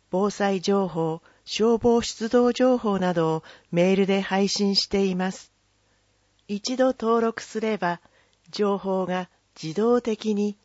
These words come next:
メールで届く便利なシステムです。登録をお願いします。登録はこちらから。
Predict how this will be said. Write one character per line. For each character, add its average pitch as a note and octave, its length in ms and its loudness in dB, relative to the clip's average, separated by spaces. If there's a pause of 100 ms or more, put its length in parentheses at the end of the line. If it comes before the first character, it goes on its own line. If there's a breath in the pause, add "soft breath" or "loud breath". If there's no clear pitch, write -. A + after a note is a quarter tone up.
(140)
メ F3 160 -2
ー G#3+ 100 2
ル G#3+ 100 -2
で G#3+ 140 0
届 F#3 440 -6
く - 120 -20
便 A#3 220 2
利 F3+ 100 -2
な D#3 140 -4
シ F#3+ 200 -6
ス - 100 -8
テ D#3 160 -4
ム D3 120 -6
で D3 160 -6
す。 - 240 -20 (1040)
登 A#3+ 300 2
録 A#3 340 2
を A#3 140 0
お F#3 100 0
願 F#3+ 360 0
い F#3 60 -2
し - 200 -4
ま F3 160 -2
す。 - 300 -14 (1080)
登 C4 220 4
録 C4 180 0
は B3+ 160 4
こ F3 140 -2
ち - 120 0
ら G3 120 0
か F#3 160 -2
ら。 F#3+ 160 -4